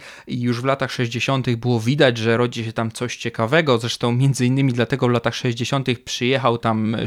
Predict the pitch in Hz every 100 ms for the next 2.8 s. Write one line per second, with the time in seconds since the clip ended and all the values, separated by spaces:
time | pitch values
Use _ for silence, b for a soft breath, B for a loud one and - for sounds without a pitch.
0 | - 123 117 110 107 170 113 110 110 110
1 | - 110 101 107 98 - 98 95 113 147
2 | B B B 127 131 139 139